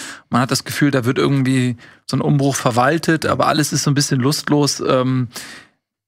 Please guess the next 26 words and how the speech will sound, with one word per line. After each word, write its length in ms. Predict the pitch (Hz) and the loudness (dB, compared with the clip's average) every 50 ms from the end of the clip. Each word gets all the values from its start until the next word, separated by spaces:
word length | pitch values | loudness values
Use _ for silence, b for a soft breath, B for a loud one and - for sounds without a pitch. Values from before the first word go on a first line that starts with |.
| _ - | _ -20
d-, 300 | - - - - - 165 | -14 -12 -10 -10 -8 -2
da 260 | - 147 143 143 135 135 | -2 0 0 0 2 2
würde 160 | 160 170 - | 0 0 0
ich 140 | - 151 147 | 0 -2 -2
als, 320 | - - - - - - | -4 -4 -8 -14 -10 -6
als 180 | - - - - | -4 -4 -2 -2
Gladbacher 360 | 156 151 - - 156 151 143 | -2 -4 -2 -2 -2 -2 -2
Fan 260 | - - 143 139 135 | 0 0 -2 0 0
auch 160 | - 143 127 | -2 -2 0
wirklich 160 | 147 151 - 151 | 0 -2 0 0
ein 80 | 147 | -2
zu 120 | - - 127 | -2 -2 -2
viel 260 | - - 175 190 190 | 0 0 2 2 2
kriegen, 360 | - - 196 180 185 180 147 | 0 0 0 0 2 2 2
weil 100 | 139 143 | 2 2
man 100 | 156 151 | 2 0
auch 80 | 151 135 | 0 0
das 160 | - 160 - | -2 -2 -2
Gefühl 260 | - 151 - - 165 | -2 -2 0 2 0
hat, 120 | 170 175 170 | 0 2 0
dass 120 | 143 - | -2 0
man 200 | 151 156 151 143 | 0 0 0 0
eine 500 | 127 143 143 147 143 143 139 143 - 135 | 0 0 2 2 2 2 2 0 0 0
sich 180 | 135 135 - 147 | -2 0 0 0
hart 160 | 151 160 - | -2 0 0
erarbeitete 720 | 151 135 139 139 143 156 147 135 143 120 - 139 139 135 | 0 0 0 0 0 0 0 0 -2 0 0 0 0 0